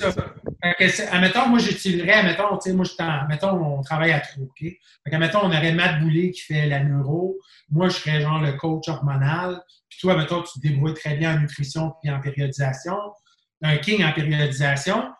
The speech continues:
Fait que là, lui, il m'amènerait son programme. Là, je dirais, fais le programme, mais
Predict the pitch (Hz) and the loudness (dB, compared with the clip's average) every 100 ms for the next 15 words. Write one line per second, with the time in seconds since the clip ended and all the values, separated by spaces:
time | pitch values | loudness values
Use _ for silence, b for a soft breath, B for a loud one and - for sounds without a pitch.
0 | _ - 175 208 233 214 233 220 180 180 | _ -4 0 2 4 6 6 6 6 4
1 | 170 202 185 160 156 147 220 269 233 - | 2 0 0 0 -2 0 0 -2 -6 -10
2 | _ 185 165 170 185 190 214 - 196 170 | _ 0 2 4 2 2 0 2 2 2
3 | 233 302 311 247 _ _ _ 139 185 285 | 0 -2 -4 -10 _ _ _ 2 6 6
4 | 294 254 | 4 2